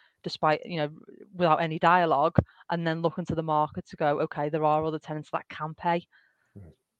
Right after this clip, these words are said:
Speaker 1: Yeah.
Speaker 2: Yeah, get out. And then there's something I've, I've come across a couple of times, um, when you mentioned about the trustees have a, a responsibility to beneficiaries. A client will say, "Well, I am the beneficiary." Forget it. It's a discretionary trust that this pension
Speaker 1: Absolutely.
Speaker 2: sits inside.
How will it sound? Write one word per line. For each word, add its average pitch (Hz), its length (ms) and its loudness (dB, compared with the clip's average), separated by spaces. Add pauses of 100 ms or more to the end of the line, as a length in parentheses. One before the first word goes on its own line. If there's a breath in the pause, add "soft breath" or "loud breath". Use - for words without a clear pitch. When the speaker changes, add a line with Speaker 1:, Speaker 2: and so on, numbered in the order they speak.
(440)
Speaker 1:
Yeah. - 240 -8
Speaker 2:
Yeah, 80 160 -12 (400)
get 98 120 -8
out. 92 300 -8
And 110 140 -12
then 113 80 -10
there's 117 140 -8
something 131 320 -6
I've, 117 260 -4
I've 113 200 -4
come 107 140 -10
across 98 280 -12
a - 40 -14
couple 110 280 -10
of - 60 -16
times, - 640 -12
um, 95 480 -4
when 104 380 -10
you 113 100 -6
mentioned 104 320 -6
about 95 220 -4
the 104 60 -6
trustees - 460 -8
have 98 180 -2
a, 92 180 0 (440 loud breath)
a 101 80 -4
responsibility 113 760 -2
to 104 80 -6
beneficiaries. 95 640 -6
A - 40 -12
client 117 240 -6
will - 60 -10
say, 127 120 -4
"Well, 120 140 4
I 127 80 2
am 170 140 2
the 101 80 0
beneficiary." 87 760 -8
Forget - 400 -6
it. 113 100 -4
It's - 140 -8
a 110 80 -8
discretionary 117 760 -2
trust - 580 -10
that 95 100 -10
this 98 140 0
pension 175 360 0
Speaker 1:
Absolutely. - 0 -
Speaker 2:
sits 156 320 -2
inside. 110 420 0